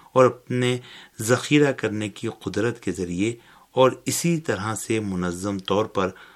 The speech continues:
پانی برسانے کی قدرت کے بعد تمام جانداروں کے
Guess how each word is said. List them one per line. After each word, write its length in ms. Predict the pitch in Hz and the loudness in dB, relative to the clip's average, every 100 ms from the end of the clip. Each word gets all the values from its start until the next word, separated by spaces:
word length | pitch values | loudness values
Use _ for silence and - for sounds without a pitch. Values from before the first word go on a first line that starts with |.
| _ | _
پانی 340 | - 123 143 156 | 4 4 6 4
برسانے 580 | 123 98 - 104 110 110 | 2 -2 -4 -6 -6 -8
کی 240 | - 107 98 | -6 -8 -8
قدرت 400 | - 101 131 147 | -6 -2 2 2
کے 100 | - | 0
بعد 240 | 87 87 92 - - - _ | -4 -4 -6 -8 -20 -20 _
تمام 400 | 123 117 127 147 | 0 2 2 2
جانداروں 720 | 120 110 104 98 101 101 113 113 | 0 -2 -2 -2 -2 -2 -4 -6
کے 280 | - 87 | -4 -4